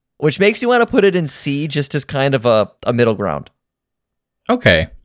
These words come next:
Speaker 2: I remember one where they went to the moon and then somebody's oxygen tank got ruptured, and so the other one's, like, sacrificed himself by plugging his tank into her thing. And, like, "But no, you need air too." And he's, and he's like, "No, I don't."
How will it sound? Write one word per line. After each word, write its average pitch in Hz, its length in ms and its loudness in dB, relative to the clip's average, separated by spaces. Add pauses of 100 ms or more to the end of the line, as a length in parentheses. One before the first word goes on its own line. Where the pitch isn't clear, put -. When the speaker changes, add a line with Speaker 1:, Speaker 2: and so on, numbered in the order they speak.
(240)
Speaker 2:
I 98 60 2
remember 143 320 4
one 120 440 4
where 104 120 4
they 104 80 6
went 110 180 4
to 107 100 -10
the 98 100 0
moon 98 580 2 (260)
and 107 140 4
then 104 160 6
somebody's 101 560 4
oxygen 92 480 2
tank 98 400 2
got 98 220 4
ruptured, 101 600 0
and 87 360 0 (260)
so 98 260 2
the 95 160 4
other 92 180 4
one's, 98 320 2
like, 92 200 2 (220)
sacrificed 95 760 2
himself 98 480 2
by 95 80 2
plugging 90 400 0
his 87 380 0
tank 90 340 0
into 87 200 0
her 85 140 0
thing. 98 440 0 (640)
And, 110 140 4
like, 101 180 4
"But 120 120 4
no, 135 120 8
you 123 160 4
need 127 160 4
air 107 160 4
too." 110 400 6
And 92 140 2
he's, 95 200 0
and 104 220 2
he's 101 160 4
like, 104 180 2
"No, 123 180 8
I 110 100 8
don't." 107 360 4